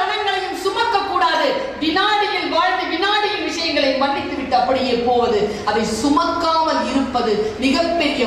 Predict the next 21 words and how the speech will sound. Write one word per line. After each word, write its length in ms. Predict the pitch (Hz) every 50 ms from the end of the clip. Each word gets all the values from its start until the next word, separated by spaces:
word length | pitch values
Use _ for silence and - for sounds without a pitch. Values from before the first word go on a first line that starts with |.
| 196 190 185
வரம். 560 | 226 247 254 277 277 269 269 254 - - -
அந்த 220 | 247 247 247 247 240
வரம் 480 | 220 240 277 294 370 370 - 285 -
வாய்த்தவர்கள் 960 | 247 302 359 392 381 - - 370 370 370 349 330 349 381 370 320 285 269 240
மனதிலே 600 | 214 220 220 226 220 226 226 220 214 214 202 190 180
வெறுப்பை 400 | 196 208 214 214 214 - - 202
வேறெடுக்கிறார். 760 | 185 196 202 208 208 208 202 185 - - - 165 - - - - - - - - - - - - - - - - - - - - - - - - - - - - - - - - - 214 - - -
பொறாமைங்கிறது 680 | 269 302 349 381 381 403 415 - - 285 269 254 240 226 220
ஒண்ணு 260 | 226 226 233 233 254
சொல்றேங்க. 340 | 254 254 269 262 220 208 196 - 156 165 165 - - - - - - - - - - - - - - - - - - - - - - 220
ஆ, 100 | 233 247 233 - - - - - - - - - - - - - - - - - - - - - - - - - - - - - - -
எங்க 300 | 202 196 190 190 190 254
சுகீசிவம் 360 | 269 302 320 - 269 254 226 208
ஐயா 200 | 208 214 226 226
தான் 200 | 226 226 233 226
சொல்லுவாரு, 360 | 214 202 196 196 190 180 - -
"பொறாமைப்படாதீங்க, 840 | 208 214 233 254 269 277 269 269 262 254 254 254 254 254 254 254 254 247 247 240 - 180 - - - - - -
பொறாமைப்பட்டீங்கன்னா 800 | 202 202 220 233 247 247 247 247 240 233 254 233 233 240 269 277
முட்டி 300 | 277 269 247 - 285 285
வலி 200 | 269 269 262 240
வரும்." 720 | 220 208 202 196 202 202 208 202 208 190 165 160 - - -